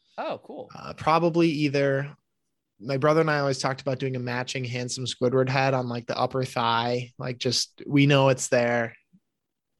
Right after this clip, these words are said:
Speaker 2: That'd be cool. Um, maybe one of Nico's pieces. Uh,
Speaker 1: That'd be
Speaker 2: shout out
Speaker 1: really
Speaker 2: to our
Speaker 1: cool.
Speaker 2: good friend Nico, A K A Teat Farm on I G. His one, um,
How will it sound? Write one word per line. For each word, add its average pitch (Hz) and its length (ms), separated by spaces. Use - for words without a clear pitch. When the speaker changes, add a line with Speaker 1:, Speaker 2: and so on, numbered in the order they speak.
Speaker 2:
That'd 120 140
be 120 120
cool. 110 520
Um, 127 640
maybe 143 400
one 147 180
of 135 160
Nico's 135 560
pieces. 143 1000
Uh, - 60
Speaker 1:
That'd 139 160
be - 60
Speaker 2:
shout 131 140
out - 20
Speaker 1:
really 120 120
Speaker 2:
to 139 120
our 123 100
Speaker 1:
cool. 120 60
Speaker 2:
good 120 160
friend 120 240
Nico, 117 360
A 117 80
K 117 120
A 113 160
Teat 120 300
Farm 120 400
on 117 340
I 113 180
G. 117 460
His 123 220
one, 135 400
um, 117 720